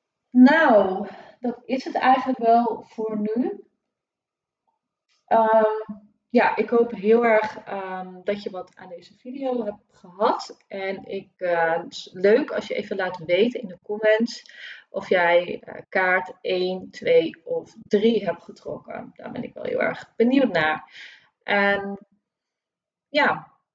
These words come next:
wie weet tot een volgende. Dit was voor mij echt een één groot nieuw experiment, experiment, eh, om te kijken van, ehm,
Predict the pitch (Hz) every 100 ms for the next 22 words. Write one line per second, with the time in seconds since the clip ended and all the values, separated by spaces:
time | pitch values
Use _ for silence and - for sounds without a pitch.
0 | _ 220 202 240 220 214 214 185 202 -
1 | 294 302 254 220 220 - 214 202 196 -
2 | - - - - - 240 233 - - 185
3 | 185 185 185 185 160 - _ 208 - -
4 | _ 240 254 277 269 269 269 - 202 -
5 | - 208 208 208 233 262 - - 202 196
6 | 196 208 208 - 196 202 202 - - 185
7 | 185 185 175 175 175 175 175